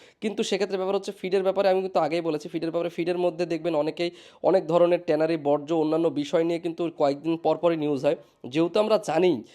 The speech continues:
তো সেক্ষেত্রে জানা জিনিসের মধ্যে কেন আমরা আবার মিস করব? তো আসলে আমি এই ফিডটাকে ইউজ করতে চাচ্ছিলাম না, আমি চাচ্ছিলাম আমার দেশীয় পদ্ধতির খাবারগুলোকে ইউজ করার জন্য। আর এই পুকুরটাকে হচ্ছে যখন আমি রেডি করছিলাম, তারপরে আমার এই হাঁস টাসগুলো যেগুলো গোসল করতেছিল, এরা খুব স্বাচ্ছন্দ্যের সাথে উঠতে পারতেছিল। আর লেয়ার মুরগিকে কিন্তু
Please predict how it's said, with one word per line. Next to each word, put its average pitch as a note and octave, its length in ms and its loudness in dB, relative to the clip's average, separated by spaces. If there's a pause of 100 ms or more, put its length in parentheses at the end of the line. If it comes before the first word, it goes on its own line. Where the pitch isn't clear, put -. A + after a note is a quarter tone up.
(220)
তো D3 100 0
সেক্ষেত্রে F3 420 0
জানা D#3 300 4
জিনিসের G3 400 0
মধ্যে F3+ 300 -2
কেন E3+ 240 0
আমরা E3+ 360 4
আবার D3+ 300 4
মিস C#3+ 260 -2
করব? C3 320 -4 (280)
তো D#3 80 4
আসলে F#3 280 4
আমি F#3 220 2
এই E3+ 280 0
ফিডটাকে F#3+ 440 -6
ইউজ F3+ 200 0
করতে E3+ 160 -2
চাচ্ছিলাম E3 380 0
না, A3 80 0
আমি E3+ 140 0
চাচ্ছিলাম D#3+ 340 -2
আমার D3 160 2
দেশীয় D3 300 -2
পদ্ধতির D#3 320 -4
খাবারগুলোকে C#3 600 -2
ইউজ C#3+ 240 -4
করার A2+ 220 -4
জন্য। A2 200 -8 (400)
আর D3 160 4
এই E3 60 4
পুকুরটাকে G3+ 580 -2
হচ্ছে G3 260 -2
যখন F#3 200 2
আমি F#3 120 2
রেডি E3 180 0
করছিলাম, F#3 320 -2
তারপরে F3 320 0
আমার F3 140 2
এই E3+ 60 2
হাঁস C#3+ 240 -2
টাসগুলো E3+ 360 0
যেগুলো E3 180 -2
গোসল D3 220 -6
করতেছিল, E3 360 -6
এরা F3 100 0
খুব F3+ 140 -4
স্বাচ্ছন্দ্যের E3 440 -2
সাথে F3 160 -4
উঠতে C#3+ 220 -2
পারতেছিল। C#3+ 360 -4 (380)
আর D3 100 6
লেয়ার F3 300 6
মুরগিকে F#3 380 -2
কিন্তু F#3+ 280 -4